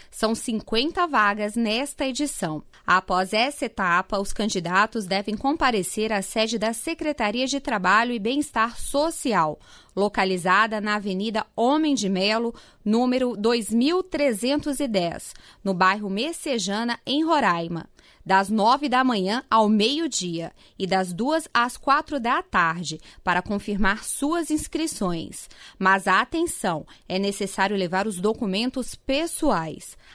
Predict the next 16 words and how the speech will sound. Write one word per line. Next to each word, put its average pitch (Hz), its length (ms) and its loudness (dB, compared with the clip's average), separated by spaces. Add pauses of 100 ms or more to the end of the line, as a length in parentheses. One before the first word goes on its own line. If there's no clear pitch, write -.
(100)
Até 185 340 0
antes 247 260 -4
do 220 80 -2
dia 220 200 -2
quatro 240 580 2
de 254 100 -4
dezembro, 208 640 -4 (220)
os 302 260 0
inscritos 226 760 -2
no 185 100 -4
casamento 196 540 -2
coletivo 208 840 -2
vão 214 180 -4
participar 214 600 -2
de 196 160 -4
oficinas 247 840 -2